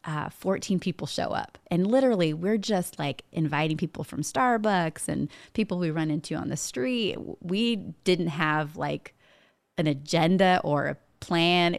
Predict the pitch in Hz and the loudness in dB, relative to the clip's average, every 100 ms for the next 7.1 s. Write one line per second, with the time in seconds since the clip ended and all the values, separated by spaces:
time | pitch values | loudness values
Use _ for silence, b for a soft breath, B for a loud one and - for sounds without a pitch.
0 | - 180 170 - 156 - 165 143 151 226 | -4 -6 -2 -2 -2 -2 -4 -4 -2 0
1 | 196 160 b b b - 226 220 165 - | 0 0 b b b -6 0 0 0 -2
2 | 165 175 - 202 208 185 170 170 156 151 | -2 -2 -2 -2 -2 -4 -2 0 0 0
3 | 156 160 156 151 160 156 147 160 - 170 | -2 0 -2 -2 -4 -2 -4 -6 -2 0
4 | 151 143 - B B B - 180 185 - | 0 -2 -8 B B B 0 2 4 2
5 | 160 156 - 160 147 156 143 _ _ _ | 2 2 2 0 0 -2 -6 _ _ _
6 | - - 147 208 180 170 160 - - - | -20 -4 2 4 4 0 -4 -8 -16 -8
7 | 165 | -8